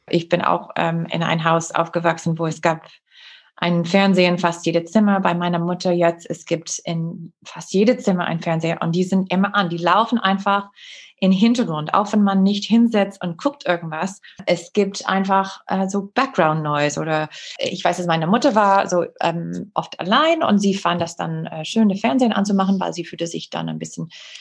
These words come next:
weniger allein. Ich weiß, dass als sie bei uns ist, auch wenn ich Musik anhabe,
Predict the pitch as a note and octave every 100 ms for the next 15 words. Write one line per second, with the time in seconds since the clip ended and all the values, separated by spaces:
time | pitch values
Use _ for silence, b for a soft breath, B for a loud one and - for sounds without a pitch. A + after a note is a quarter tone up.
0 | B - A#3+ C#4 B3 A3 G3+ F#3+ F#3+ F#3+
1 | F#3+ - F3 F3+ - E3+ F3 E3 D#3 -
2 | G4 - D#3+ D#3 D3+ - _ - G#3+ A#3
3 | A#3 G3 F#3 - F3 E3 A3+ B4+ - -
4 | - - E3+ D#3+ D3+ D3 D3+ D3